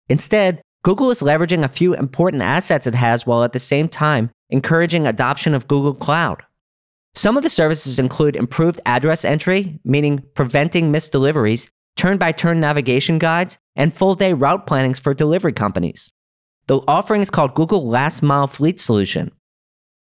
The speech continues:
From a strategic point of view, it is Google's way of winning the last mile no matter who is actually providing the service itself.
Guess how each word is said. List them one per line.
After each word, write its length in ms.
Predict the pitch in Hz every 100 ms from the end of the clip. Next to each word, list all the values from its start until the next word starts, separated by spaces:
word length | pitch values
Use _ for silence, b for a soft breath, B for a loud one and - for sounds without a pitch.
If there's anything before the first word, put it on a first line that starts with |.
| _
From 240 | - 175
a 60 | 170
strategic 580 | - 143 190 208 220 -
point 200 | 151 147
of 60 |
view, 320 | 117 110 107 - _ -
it 100 | 147
is 220 | 202 233
Google's 340 | 180 190 175
way 240 | 127 156 196
of 120 | 127
winning 280 | 127 156 175
the 80 | 131
last 320 | 127 151 -
mile 260 | 143 160
no 100 | 131
matter 280 | 131 151 147
who 200 | 127 208
is 160 | 185 -
actually 360 | 123 139 - 147
providing 540 | - 104 120 131 143
the 60 | 127
service 380 | - 123 123 117
itself. 600 | 104 - 170 139 -